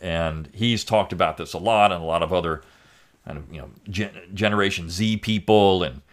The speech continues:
a little bit older than that have picked up on it. Uh, again, some of us have been talking about this for a very long time. We just didn't have the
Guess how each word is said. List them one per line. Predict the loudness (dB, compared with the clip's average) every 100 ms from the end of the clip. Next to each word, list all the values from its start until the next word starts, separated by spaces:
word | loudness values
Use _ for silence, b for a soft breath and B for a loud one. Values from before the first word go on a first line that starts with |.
| b b b
a | 0
little | 2
bit | 4
older | 4 4 4
than | 2 2
that | 6 6 4
have | 0 -8 -14 -20 -10
picked | -6 0
up | 0 0
on | -4 -4
it. | -12 _ _ _ _ _ _ _ _ _ _ _ _ _ -14 -4
Uh, | -4 -2
again, | -2 2 4 4 0 b b b b -6
some | 0
of | 4
us | 4 2
have |
been | -2
talking | 2 2 2
about | 2 2
this | -2
for | -2 -4
a |
very | 2 4 4
long | 4 0 -2
time. | -8 -14 -12
We |
just | -12 -10
didn't | -10 -8
have | -4 -4 -4
the | -10 -14